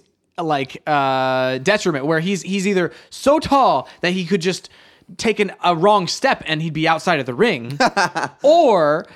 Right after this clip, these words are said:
Speaker 1: he is so tall that he can just boost people up and just throw them out,
Speaker 2: Well, so
Speaker 1: like,
Speaker 2: that's the,
Speaker 1: willy-nilly, just
Speaker 2: that's,
Speaker 1: like,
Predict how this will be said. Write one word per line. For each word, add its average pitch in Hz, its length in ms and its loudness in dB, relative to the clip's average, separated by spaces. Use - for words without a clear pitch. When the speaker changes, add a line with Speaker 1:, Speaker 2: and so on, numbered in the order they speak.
Speaker 1:
he 208 220 -2
is 196 160 -2
so 208 160 2
tall 220 260 2
that 180 80 -4
he 170 80 -2
can 160 160 -4
just 135 240 -8
boost 202 300 -2
people 185 280 0
up 180 100 0
and 151 120 -2
just 131 240 -10
throw 208 460 4
them 180 160 0
out, 175 380 -2
Speaker 2:
Well, 147 80 2
so 147 120 2
Speaker 1:
like, 180 60 4
Speaker 2:
that's 175 120 -2
the, 214 60 2
Speaker 1:
willy-nilly, 233 640 2
just 160 140 -4
Speaker 2:
that's, 170 100 4
Speaker 1:
like, 165 240 0